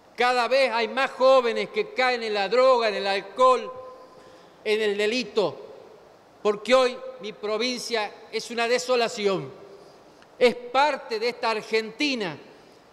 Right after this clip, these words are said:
de esta Argentina que no hay incentivo.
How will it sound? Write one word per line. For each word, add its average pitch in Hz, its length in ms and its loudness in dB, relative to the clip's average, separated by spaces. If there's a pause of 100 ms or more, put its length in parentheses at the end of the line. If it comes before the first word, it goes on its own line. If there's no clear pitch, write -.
(140)
de 226 80 4
esta 240 200 2
Argentina 233 720 -6 (400)
que 226 200 0
no 254 280 0
hay 254 200 0 (100)
incentivo. 208 840 -2